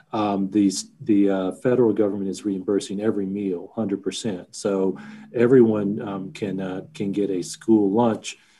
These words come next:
uh, f-, um, for, for no charge, and we actually ask that you do that. Uh, let us serve your children, uh, this, this fourth quarter. Um, take a break from, from sending lunch. If you still feel like you need to send, you know, an item,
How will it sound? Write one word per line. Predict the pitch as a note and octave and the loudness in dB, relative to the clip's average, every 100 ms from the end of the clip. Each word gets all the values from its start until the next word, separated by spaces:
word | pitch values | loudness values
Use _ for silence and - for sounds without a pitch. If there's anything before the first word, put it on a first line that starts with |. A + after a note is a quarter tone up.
| _ - | _ -12
uh, | G#2 F#2+ F#2+ | -6 -4 -4
f-, | - - _ _ C#3+ B2 | -8 -18 _ _ -6 -4
um, | G2 F#2 F#2 - C#3 A#2+ - | -4 -6 -10 -12 -16 -20 -4
for, | G2+ F#2+ C3 D3 - - | -2 -2 -4 -12 -16 -4
for | - | 0
no | G#2+ B2 | 6 6
charge, | - - - - - | 4 -2 -10 -18 -8
and | A2+ G#2 | -2 4
we | A#2+ | 4
actually | A#2+ C3+ - A2 A2 | 4 2 2 2 2
ask | A2+ A2 A2+ | 2 0 -6
that | - | -6
you | G#2+ | 2
do | A#2+ | 4
that. | B2+ - - _ _ _ _ - | 4 -2 -10 _ _ _ _ -6
Uh, | G#2+ | 2
let | G#2 C3 | 4 6
us | C#3+ C#3 - | 6 2 4
serve | C3+ B2 | 6 6
your | A2 | 4
children, | - B2 G2 D#2+ - _ G#2 | 4 4 4 -2 -14 _ -14
uh, | F#2+ F#2 F2+ G#2 | -10 -8 -4 -2
this, | F#2 - | -2 -6
this | A2 G#2+ - | -4 -4 -2
fourth | - A2 F#2+ F2 | -2 0 0 -4
quarter. | - F#2 E2 D#2+ F#2 - | -6 -6 -6 -10 -14 -12
Um, | F#2+ F#2+ G2 - | -10 -10 -10 -4
take | A#2+ - | -2 0
a | |
break | A2 A2+ A2+ A2+ | 2 2 2 -4
from, | G#2+ G2+ | -8 -10
from | G#2 - G2 | -8 -8 -6
sending | - G#2 G2 | -6 -6 -4
lunch. | G#2 G#2+ G2+ A#2 | -4 -4 -4 -4
If | - | -4
you | G2+ | -6
still | - A2 | -2 0
feel | A#2+ G#2+ | 0 0
like | G2+ - | -2 -4
you | |
need | G2+ F#2+ | -8 -8
to | F#2+ | -10
send, | G#2+ G2+ G#2+ | -10 -8 -8
you | G#2 | -8
know, | G2 | -6
an | G2 | -6
item, | G2+ G#2 G#2 F#2+ | -4 -4 -4 -6